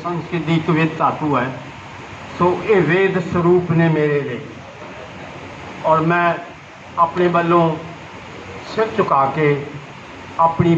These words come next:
ਪਾਗੇ ਨਾਲ ਚਾਨਣਾ ਚ ਰੱਖ ਕੇ ਆਪਣੇ ਵੱਲੋਂ ਸਨੇਹ ਤੇ ਸਤਿਕਾਰ ਇਹਨਾਂ ਸ਼ਖਸੀਅਤਾਂ ਨੂੰ ਪੇਸ਼ ਕਰਦਾ। ਤੁਸੀਂ ਦਰਸ਼ਕ ਦਰਸ਼ਕ ਨਹੀਂ ਹੋ, ਆਕਾਸ਼ ਵਿੱਚ ਕਰੋੜਾਂ ਤਾਰੇ ਨੇ।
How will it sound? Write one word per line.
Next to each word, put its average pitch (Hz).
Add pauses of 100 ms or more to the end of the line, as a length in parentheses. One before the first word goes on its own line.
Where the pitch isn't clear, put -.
ਪਾਗੇ 165
ਨਾਲ 156
ਚਾਨਣਾ 160
ਚ 151
ਰੱਖ 151
ਕੇ 139 (680)
ਆਪਣੇ 175
ਵੱਲੋਂ 156 (120)
ਸਨੇਹ 175
ਤੇ -
ਸਤਿਕਾਰ 135
ਇਹਨਾਂ 147 (420)
ਸ਼ਖਸੀਅਤਾਂ 160
ਨੂੰ 131
ਪੇਸ਼ 123
ਕਰਦਾ। -
ਤੁਸੀਂ 185
ਦਰਸ਼ਕ 180 (100)
ਦਰਸ਼ਕ 170
ਨਹੀਂ 175
ਹੋ, 170 (920)
ਆਕਾਸ਼ 180
ਵਿੱਚ 180 (680)
ਕਰੋੜਾਂ 190 (260)
ਤਾਰੇ 180
ਨੇ। 160